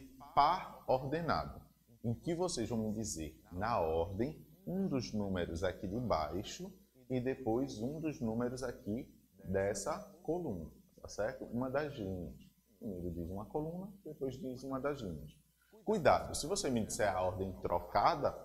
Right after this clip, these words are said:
então eu vou interpretar talvez em outro lugar. Só em algumas situações isso não vai acontecer. Quais são?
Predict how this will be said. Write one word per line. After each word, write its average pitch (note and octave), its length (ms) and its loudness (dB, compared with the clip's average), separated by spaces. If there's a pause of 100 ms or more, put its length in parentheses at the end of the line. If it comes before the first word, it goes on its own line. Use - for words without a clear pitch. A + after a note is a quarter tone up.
(300)
então G2 240 0
eu G2 60 -2
vou A2+ 100 2
interpretar A#2 800 0
talvez C3+ 580 2
em C3+ 120 -4
outro D3 340 -2
lugar. D#3 340 2 (380)
Só G#3 320 -6
em G3+ 80 -2
algumas F3 400 0
situações C#3+ 640 -4
isso E3 240 -4
não F3 140 -4
vai D#3 140 2
acontecer. E3 680 -4 (540)
Quais - 240 0
são? B2 260 -2